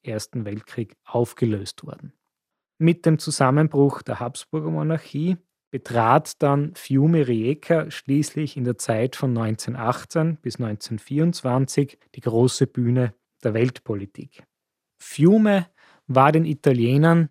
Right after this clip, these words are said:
während des Ersten Weltkrieges nicht für ihren Kriegseintritt versprochen worden, wie etwa Triest oder die Brennergrenze.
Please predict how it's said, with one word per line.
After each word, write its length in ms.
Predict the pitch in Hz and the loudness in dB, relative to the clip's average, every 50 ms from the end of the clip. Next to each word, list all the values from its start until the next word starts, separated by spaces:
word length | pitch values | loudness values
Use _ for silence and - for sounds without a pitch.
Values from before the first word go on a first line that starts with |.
| _ _ - | _ _ 0
während 340 | 127 123 127 131 143 131 - | 2 4 4 4 4 2 0
des 140 | 117 - | -4 -4
Ersten 440 | 160 139 127 123 - - - 131 113 | -2 0 0 0 0 0 0 0 0
Weltkrieges 720 | 107 104 127 143 - - - - 147 143 143 147 139 - - | 2 0 -2 -4 -6 -2 2 2 4 4 4 2 2 2 2
nicht 360 | 123 127 143 151 - - - | 2 2 2 0 -2 -6 -10
für 140 | - - 135 | -8 -6 -4
ihren 260 | 101 123 123 127 127 | 0 0 2 2 0
Kriegseintritt 1000 | 123 - - 131 131 127 - - - 120 113 120 117 - - 120 120 117 - - - _ _ _ _ | -2 -2 0 0 0 0 -2 -6 -6 -4 -2 -2 -4 -2 -2 -2 -2 -2 -4 -10 -20 _ _ _ _
versprochen 720 | _ - 131 123 - - - 123 127 131 127 - - 131 107 | _ -4 -2 -2 -2 -4 0 4 4 4 4 4 0 -2 -2
worden, 380 | 101 98 98 90 92 98 90 - | -4 -6 -10 -12 -12 -12 -12 -6
wie 160 | - 123 135 | -4 -4 -2
etwa 360 | 139 131 127 - - 131 127 127 | 0 -2 -4 -2 0 0 0 0
Triest 600 | - - - 107 107 104 113 - - - - 156 | 0 -2 -4 -4 -2 -2 -2 -4 -4 -6 -8 -6
oder 140 | 123 120 | -6 -6
die 140 | 117 - 123 | -4 -6 -6
Brennergrenze. 920 | - - 110 120 131 131 120 - - 107 95 92 90 - - - 101 - | -6 -2 0 2 2 2 2 0 -2 -8 -12 -12 -12 -14 -14 -14 -14 -16